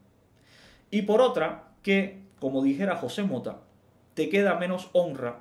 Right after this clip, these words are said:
que un gato asomado a una orza. Siempre que salga un video para confundir a los cubanos por estos canales chatarra que acostumbran a publicar estas cosas, pues aquí habrá otro video para despejar el camino, o por lo menos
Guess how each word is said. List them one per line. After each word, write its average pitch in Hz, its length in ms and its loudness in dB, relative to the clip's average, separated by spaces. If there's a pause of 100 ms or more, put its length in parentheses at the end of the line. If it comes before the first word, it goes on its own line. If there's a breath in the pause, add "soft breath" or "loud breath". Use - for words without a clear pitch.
(160)
que 175 100 0
un 165 200 0
gato 147 280 0
asomado 113 560 -6 (160)
a 107 100 -6
una 120 280 -2
orza. 98 340 -8 (1700 soft breath)
Siempre 226 360 2
que 226 80 2
salga 214 280 0
un 202 120 2
video 180 340 -2
para 127 200 0
confundir 127 460 -6
a 131 60 0
los 170 100 -2
cubanos 107 480 -8 (380)
por 117 140 -4
estos - 340 -10
canales 135 640 -6 (120)
chatarra 98 560 -8 (460)
que 113 60 -8
acostumbran 107 580 -8
a 101 100 -8
publicar 123 460 -6
estas 120 220 -12
cosas, - 400 -20 (1040 loud breath)
pues - 180 -8
aquí 143 220 -4
habrá 170 220 0
otro 156 240 0
video 113 340 -2
para 120 200 -4
despejar 107 420 -8
el 104 80 -10
camino, 120 420 -8 (120)
o 104 120 -12
por 113 120 -6
lo 123 100 -2
menos 180 420 -8